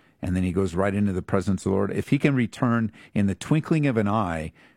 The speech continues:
in the rapture, then surely he can accomplish that time in the lowest parts of the earth in a, in a quick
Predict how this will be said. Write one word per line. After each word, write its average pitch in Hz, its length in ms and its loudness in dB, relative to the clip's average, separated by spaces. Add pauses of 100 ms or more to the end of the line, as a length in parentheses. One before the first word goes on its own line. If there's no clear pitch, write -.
in 98 160 2
the 92 80 2
rapture, 87 600 -2 (220)
then 87 160 -2
surely 107 720 0 (140)
he 107 160 0
can 101 180 0
accomplish 92 680 -2 (200)
that - 200 -2
time 98 260 0
in 92 100 0
the 90 100 -2
lowest 92 300 -2
parts - 280 -2
of 82 80 -2
the 87 140 -2
earth 87 220 -2
in 85 120 -2
a, 82 80 -6 (180)
in 90 180 -2
a 82 120 -2 (160)
quick - 400 -2